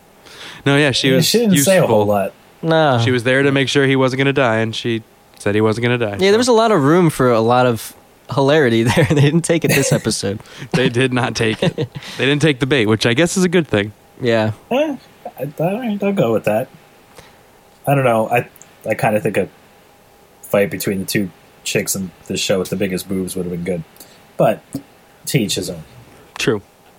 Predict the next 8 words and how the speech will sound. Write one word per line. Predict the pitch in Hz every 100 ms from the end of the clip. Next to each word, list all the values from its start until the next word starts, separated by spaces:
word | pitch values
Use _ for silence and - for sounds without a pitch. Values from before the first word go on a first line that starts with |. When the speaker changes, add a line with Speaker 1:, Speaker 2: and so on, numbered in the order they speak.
| _ _ - - - -
Speaker 3:
I | - 127
think, | 220 277 240
too, | - 247 240 214 - _ _ _
we | - 165
know | 190 226
this | 220
guy | - 208
works, | 190 190 - -